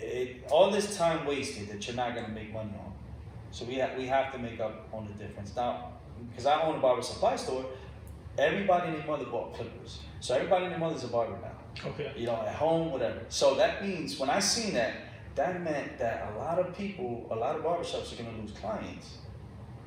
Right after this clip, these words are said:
Speaker 1: See? So therefore, you're gonna be short on money as a barber. You're gonna be
Speaker 2: Mm-hmm.
Speaker 1: short. So now, what's the next plan? What are you gonna do to get that money back?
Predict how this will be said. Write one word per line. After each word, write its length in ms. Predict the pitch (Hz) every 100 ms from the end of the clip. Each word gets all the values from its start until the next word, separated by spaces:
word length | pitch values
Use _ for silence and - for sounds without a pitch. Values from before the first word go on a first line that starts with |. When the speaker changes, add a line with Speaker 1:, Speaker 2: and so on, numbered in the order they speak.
| -
Speaker 1:
See? 440 | - 110 123 - - -
So 400 | - 127 120 -
therefore, 400 | 165 220 156 135
you're 160 | 117 -
gonna 160 | 220
be 140 | - -
short 440 | - 196 226 -
on 160 | 107 101
money 220 | 98 - -
as 220 | 113 107
a 40 | 101
barber. 260 | 175 -
You're 100 | -
gonna 120 | 113
be 80 | 135
Speaker 2:
Mm-hmm. 80 | 143
Speaker 1:
short. 240 | 139 180 - - - - - -
So 220 | - 113
now, 300 | 117 135 120 120
what's 240 | 160 165
the 100 | 151 143
next 140 | 135 -
plan? 280 | 196 147 110
What 80 | 165
are 20 |
you 100 | 196
gonna 160 | 180 160
do 100 | 147
to 100 | 135
get 200 | 135 135
that 180 | 127 123
money 140 | 120
back? 260 | 110 98